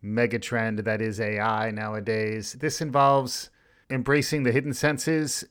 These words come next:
tapping into sensory learning, and some of the themes and topics that we talked about with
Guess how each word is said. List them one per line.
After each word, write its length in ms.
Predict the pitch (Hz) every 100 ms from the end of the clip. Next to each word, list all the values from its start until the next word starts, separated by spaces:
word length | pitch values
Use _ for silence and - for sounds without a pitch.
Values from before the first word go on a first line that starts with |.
| _
tapping 400 | - 123 123 127
into 380 | 127 127 123 123
sensory 480 | - 139 135 139 127
learning, 500 | 127 127 127 127 123
and 180 | 107 101
some 200 | - 123
of 80 | 113
the 60 |
themes 440 | - 127 120 120 110
and 140 | 110
topics 460 | 120 120 120 113 -
that 520 | 113 113 110 110 -
we 120 | 110
talked 240 | 123 113 101
about 260 | 117 113
with 320 | 110 104 -